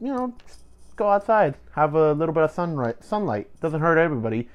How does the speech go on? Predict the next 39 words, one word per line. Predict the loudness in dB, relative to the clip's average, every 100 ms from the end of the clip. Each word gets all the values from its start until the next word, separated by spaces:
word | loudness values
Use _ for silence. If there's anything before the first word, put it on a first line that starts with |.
| -6
If | -4
it's | 2
really | 4 6
hot, | 6 4 2 -12 -16 -16 -12
put | -8 -4
your | -4
sunscreen | -2 -6 -4 -6
on, | -6 -6
you | -6
know, | -8 -10 -16 -20
it's | -2
very | 0 2
important. | 0 -4 -8 -12 -16 -20 -20 -20 2
But | 4
anyways, | 8 6 6
today's | 10 10 10
episode, | 6 4 6 8 8 6 6
uh, | 10 12 12 10 6 4 -2 -8 -4
I'm | -2
gonna | 0 0
be | 0
doing | 4 4 4 4
another | 4 4 0 0
movie | 0 0 0 0 0
review. | 0 0 0 0 -4
Now, | -2 2 2 0 -14 -20 -20 -20 -20 0 10
uh, | 12 12 8 4 -4 -6
it's | -2 -2
not | 0
the | 2
movie | 2 2
that | 2 0 -2 -18 _ -20 -20 -8
you | -4 2
guys | 2 2
are |
thinking | -2 -2 -2
about. | -2 -2
I | 0 -2
was, | -2